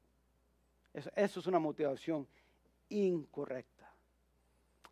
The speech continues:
Me hace pensar del, del vendedor, quizás han escuchado eso, el vendedor que siempre se cerraba cuentas con, con esa frase, eh, cuando estaba vendiendo en la vecindad a alguien y,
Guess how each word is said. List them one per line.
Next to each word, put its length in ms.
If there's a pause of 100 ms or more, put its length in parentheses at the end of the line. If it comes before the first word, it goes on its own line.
Me 100
hace 140
pensar 420
del, 340
del 140
vendedor, 520
quizás 340
han 100
escuchado 460
eso, 240
el 60
vendedor 420
que 100
siempre 340
se 280 (240)
cerraba 460
cuentas 580
con, 260 (240)
con 180
esa 220
frase, 540 (320)
eh, 280
cuando 200
estaba 480 (240)
vendiendo 520
en 60
la 60
vecindad 500
a 160
alguien 380
y, 160